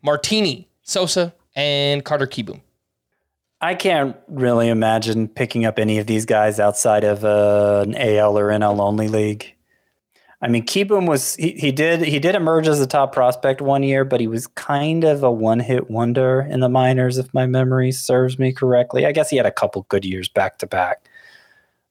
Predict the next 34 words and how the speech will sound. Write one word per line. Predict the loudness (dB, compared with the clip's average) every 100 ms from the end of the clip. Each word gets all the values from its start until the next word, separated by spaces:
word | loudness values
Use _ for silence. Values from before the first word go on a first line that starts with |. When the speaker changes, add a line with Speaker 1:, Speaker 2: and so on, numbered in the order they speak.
| _ -2
Speaker 2:
But, | 0 0 -4 _ _
you | -2 0
know, |
this | 0 0 0 2
year | 2 4
in | 2
forty-four | 0 0 0 2 0 0 0
games | 2 0 0 0
in |
the | 0
minors, | 0 0 -2 -4
Kieboom | -4 -2 0 0 0 -4 -10 _ -20 _ _ _
slashed | -6 -4 0 2 2 2 0 -2 -6 -10 -4
just | 0 2 2 2 -2 -4 -6 -12 _ _ -6
two | 0 0
fifty-six, | 0 0 0 0 0 -2
three | -2 0
sixty-two. | 0 0 -2 -2 0 0
Now, | 2 0
on |
base | 2 0
percentage | -2 -4 -4 -4
is |
pretty | -6 -4
good, | -4
actually. | -4 -2 -2 0
Two | 0
fifty-six, | 0 0 0 0 0
three | 0
sixty-two, | 0 -2 -2 0 -2
four | 0 0
eleven. | 2 0 0 -2 -2 -8 -20 -20 -20 -20 _ _ _ _ _ -6
So | -4 0 2 4 4
I'm, | 2 2 0